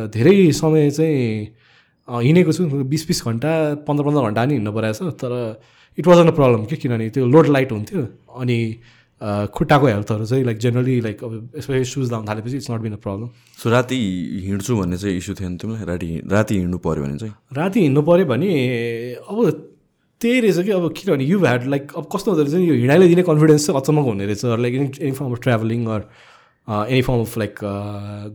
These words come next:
Speaker 1: going beyond, हुन्छ नि, uh, what you know, हुन्छ नि, your comfort zone। अनि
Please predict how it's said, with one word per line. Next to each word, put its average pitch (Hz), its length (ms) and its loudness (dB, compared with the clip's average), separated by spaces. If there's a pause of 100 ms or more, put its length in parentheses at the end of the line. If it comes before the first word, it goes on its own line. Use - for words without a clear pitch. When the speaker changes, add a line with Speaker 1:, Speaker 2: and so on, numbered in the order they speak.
Speaker 1:
going 123 260 2
beyond, 120 320 0
हुन्छ 104 140 -8
नि, 117 200 -2 (480)
uh, 107 580 -2
what 113 160 -2
you 117 160 2
know, 107 200 2
हुन्छ 101 200 -6
नि, 110 280 -4
your 107 180 -6
comfort 120 300 -2
zone। 101 160 -4 (720)
अनि 147 600 4